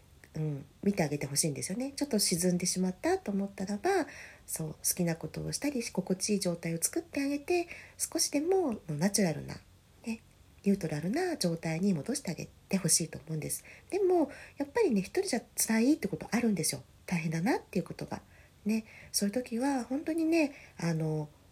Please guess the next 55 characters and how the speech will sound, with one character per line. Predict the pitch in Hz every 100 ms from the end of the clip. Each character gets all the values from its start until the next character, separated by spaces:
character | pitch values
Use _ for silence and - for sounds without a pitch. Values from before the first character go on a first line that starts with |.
| - - -
心 | - 185 175
を | 151
開 | 190 285
い | 359
て、 | 185 - - - - - - 180
誰 | 165
か | - 160
に | 220
助 | 190 180 -
け | 202
を |
求 | 165 233
め | 277 262
る |
っ | 202
て | - 180
い |
う | 170
の | 165
は、 | 214 202 185 - - - - - - -
必 | - - 440
要 | 453
な |
こ | 440
と | 453
だ | 302
と | -
思 | 147
い | 143
ま | 131 135
す。 | - -
う | 185
ん。 | 262 240 143 - - - - - -
み | 202
ん | 302
な | 427
の | 466
た | 320
め | 294
に | 269
も | 233
な | 226
る | 240
こ | 233 233
と | 233
だ | 240
か | 330
ら、 | 415 359 - - - -
ぜ | -
ひ | 233 196
ね、 | 196 214 - - - - - - - - - - -
手 | 170 165
助 | - -
け | 143
を | -